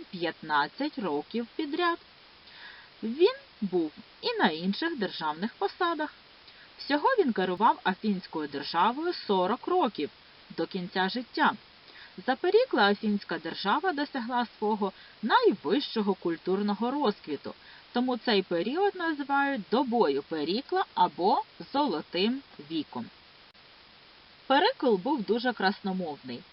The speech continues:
Коли він виступав у народних зборах, друзі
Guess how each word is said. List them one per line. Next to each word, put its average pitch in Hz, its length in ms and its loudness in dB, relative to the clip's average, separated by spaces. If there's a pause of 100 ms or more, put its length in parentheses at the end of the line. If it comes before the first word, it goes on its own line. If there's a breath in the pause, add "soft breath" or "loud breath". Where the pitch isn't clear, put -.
(340 loud breath)
Коли 220 260 4
він 254 180 -2
виступав 202 680 0
у 202 100 2
народних 185 580 0
зборах, 330 480 2 (300 loud breath)
друзі 339 400 4